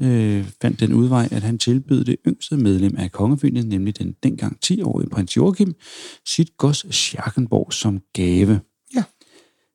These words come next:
Speaker 1: Øh, og efter forskellige juridiske formaliteter, som der står, og dispensationer var gået i orden, så kunne gavebrevet stadfæstes.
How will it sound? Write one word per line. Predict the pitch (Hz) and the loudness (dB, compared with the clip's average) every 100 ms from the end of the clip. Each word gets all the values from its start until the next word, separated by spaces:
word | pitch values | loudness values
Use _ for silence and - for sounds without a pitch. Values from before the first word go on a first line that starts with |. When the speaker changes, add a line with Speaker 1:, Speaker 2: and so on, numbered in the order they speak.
| _ | _
Speaker 1:
Øh, | 104 90 90 90 | -4 -2 -2 -4
og | - 117 | 0 0
efter | - | 0
forskellige | - 117 - - 127 | -4 -2 0 2 2
juridiske | 113 107 117 - - | 2 0 0 0 -2
formaliteter, | 120 98 87 85 90 147 156 151 | -4 -4 -4 -6 -2 0 2 0
som | 135 139 | 0 -2
der | 127 | -2
står, | 123 127 117 | -2 -2 -2
og | 110 | 0
dispensationer | 110 110 92 90 101 151 147 139 | -2 -2 -4 -2 -2 0 0 0
var | 107 | -2
gået | 90 95 | -2 2
i | 95 | 4
orden, | 135 175 175 - - | 2 2 0 -2 -8
så | - 120 | -4 -4
kunne | - 139 127 _ _ _ - | -2 -4 -4 _ _ _ -4
gavebrevet | 82 80 101 - - 104 101 _ | -4 -2 -4 -2 -2 -4 -8 _
stadfæstes. | - - 85 85 - 90 - 98 - - | -10 -4 -6 -4 -4 -4 -4 -8 -8 -12